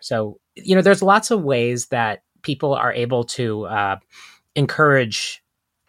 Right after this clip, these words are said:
those kinds of gatherings without misinforming people. Uh, so, you know, the, the best way to get people to doubt an election is to take a,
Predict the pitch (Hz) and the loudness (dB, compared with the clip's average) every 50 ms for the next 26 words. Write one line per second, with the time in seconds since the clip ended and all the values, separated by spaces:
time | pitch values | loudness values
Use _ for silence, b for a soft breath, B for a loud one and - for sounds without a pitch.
0 | _ _ 127 131 135 131 123 - - - 123 123 117 110 107 113 107 107 107 120 | _ _ -8 -6 -4 -4 -4 -4 -4 -4 -2 -2 -4 -4 -4 -2 -2 0 0 2
1 | 131 147 160 160 143 - B B B B B B B B _ _ _ _ - 151 | 0 0 0 -2 -4 -6 B B B B B B B B _ _ _ _ -2 0
2 | 165 165 170 160 - _ _ _ _ _ _ - 151 151 - - 139 127 - 131 | 2 4 2 2 0 _ _ _ _ _ _ -4 -2 -2 -2 -2 -4 -4 -2 -2
3 | 127 131 135 135 - 143 131 - 135 127 127 123 120 113 - _ - 131 117 117 | -2 0 -2 -4 -4 -6 -4 0 0 0 0 -2 -4 -8 -10 _ -2 0 0 0
4 | 104 - 185 165 147 151 - - 165 156 139 135 147 147 147 147 139 170 175 170 | 2 2 4 4 4 2 0 0 0 0 2 2 0 0 0 0 2 2 2 2
5 | - - 151 147 147 147 131 - - 139 - 139 127 - 123 110 123 113 123 - | 0 0 0 0 0 -2 -2 -4 -6 -6 -6 -6 -6 -6 -4 0 0 0 0 0
6 | 123 117 104 107 107 - - 160 143 123 113 - 135 - - 139 - - 123 107 | -2 -4 -4 -4 -4 -2 -2 -2 -2 -2 -4 -4 -6 -6 -6 -4 -4 -4 -6 -6